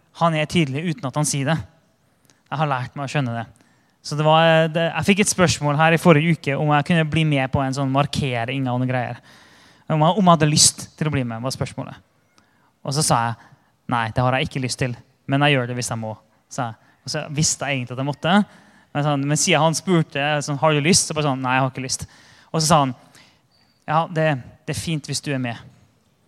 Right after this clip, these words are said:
Og sånn, «Ok, greit. Jeg blir med.» Og da vet jeg veldig godt at det som ligger under der, det er ikke, «Det er fint hvis du er med», det er,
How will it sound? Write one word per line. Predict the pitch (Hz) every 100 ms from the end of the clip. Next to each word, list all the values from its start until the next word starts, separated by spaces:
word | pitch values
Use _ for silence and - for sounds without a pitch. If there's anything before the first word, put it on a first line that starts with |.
| _ _ _ _ -
Og | 147
sånn, | 147 123 - _ -
«Ok, | 143 127 110 - - - _ _ _ -
greit. | 131 110 - - - _ _ _ _ _ _ -
Jeg | 151 139
blir | 127
med.» | 110 - _ _ _ _ _ _ _ _ _
Og | - 165 165
da | 175
vet | 190 180 180
jeg | 160
veldig | 185 190 170 175
godt | 220 196
at | 165
det | 175
som | 170 190
ligger | 170 190 202
under | 165 147 147 175
der, | 170 190 254 233 - - - _ _ _ _
det | - 165
er | 135 110
ikke, | 110 156 175 - _ _
«Det | -
er | 131
fint | - 143 135
hvis | 135
du | 139
er | 131
med», | 131 165 151
det | 143 131
er, | 135